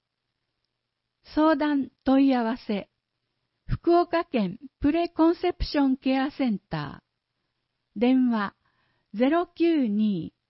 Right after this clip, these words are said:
四ゼロ九四九三六。投稿写真募集中。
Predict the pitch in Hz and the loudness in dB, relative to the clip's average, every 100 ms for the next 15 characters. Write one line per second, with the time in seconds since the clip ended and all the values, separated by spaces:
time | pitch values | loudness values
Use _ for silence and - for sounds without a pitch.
0 | _ _ _ 208 285 349 349 330 339 269 | _ _ _ 0 2 2 0 -2 -2 -2
1 | 190 _ 240 220 175 - _ _ _ _ | -4 _ -4 -4 -4 -10 _ _ _ _
2 | _ - 269 320 339 _ 320 320 233 190 | _ -2 2 2 0 _ -4 -2 -2 -6
3 | - 226 226 220 208 208 _ - - _ | -4 -2 -2 -2 -6 -8 _ -14 -14 _
4 | _ _ _ _ _ _ _ _ _ _ | _ _ _ _ _ _ _ _ _ _
5 | _ _ _ _ _ _ _ _ _ _ | _ _ _ _ _ _ _ _ _ _
6 | _ _ _ _ _ _ _ - 320 370 | _ _ _ _ _ _ _ -2 0 2
7 | - 359 381 339 - 233 175 165 214 - | 2 0 0 -6 -4 -4 -4 -4 -6 -4
8 | 240 226 - 208 196 180 | -4 -6 -8 -6 -6 -8